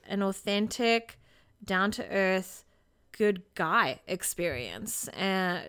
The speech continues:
trying to come of age. And this was exactly what we needed. He's not really struggling with the loss of his mom. O-, occasion, like, I think it gets brought up once.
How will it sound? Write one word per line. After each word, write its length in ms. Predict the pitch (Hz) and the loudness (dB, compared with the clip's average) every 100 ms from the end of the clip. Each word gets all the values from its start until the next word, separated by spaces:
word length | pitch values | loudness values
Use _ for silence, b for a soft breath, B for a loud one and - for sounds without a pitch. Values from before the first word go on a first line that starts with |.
| - | -8
trying 260 | - 190 | -2 0
to 60 | 180 | 0
come 260 | - 196 165 | -4 -4 -4
of 120 | 143 | -4
age. 420 | 92 82 101 - | -6 -6 -6 -6
And 380 | - 202 190 190 | -2 2 2 0
this 240 | 226 226 - | 0 -2 2
was 380 | 233 214 - - | 2 2 -4 -6
exactly 540 | 196 180 180 196 226 | -6 -2 -2 0 2
what 220 | 214 202 | 4 4
we 140 | 202 202 | 4 2
needed. 520 | 220 359 160 95 - - | 2 2 0 -4 -14 -14
He's 220 | - 247 254 | -6 -2 4
not 160 | 294 | 4
really 260 | 262 277 254 | 6 4 2
struggling 600 | - - 208 233 233 226 | 0 4 4 6 2 2
with 160 | 214 208 | 0 -2
the 80 | 208 | 2
loss 300 | 190 196 220 | 2 2 0
of 140 | 196 | -2
his 260 | 214 190 196 | -2 -2 0
mom. 440 | 196 175 170 214 | 0 2 2 0
O-, 80 | 208 - | -4 -6
occasion, 840 | - - 226 202 202 208 196 180 - | -10 -6 0 2 2 -2 -4 -6 -10
like, 160 | 170 156 | -8 -6
I 60 | |
think 200 | 196 226 | -4 -4
it 60 | - | -4
gets 180 | 190 - | -6 -4
brought 200 | - 185 | -4 -2
up 180 | 165 - | -2 -4
once. 540 | 170 160 262 - | -4 -2 -2 -4